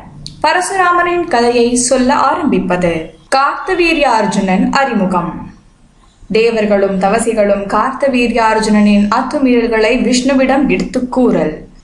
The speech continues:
கன்யாகுப்ஜ நாட்டின் மன்னனான காதிக்கு மகளாக சத்தியவதி பிறப்பது.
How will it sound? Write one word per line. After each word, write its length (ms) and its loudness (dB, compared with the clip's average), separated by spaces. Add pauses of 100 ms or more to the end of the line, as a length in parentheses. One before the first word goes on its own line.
கன்யாகுப்ஜ 880 0
நாட்டின் 800 -2
மன்னனான 880 0 (220)
காதிக்கு 880 -2 (360)
மகளாக 880 0 (100)
சத்தியவதி 880 -4
பிறப்பது. 840 -2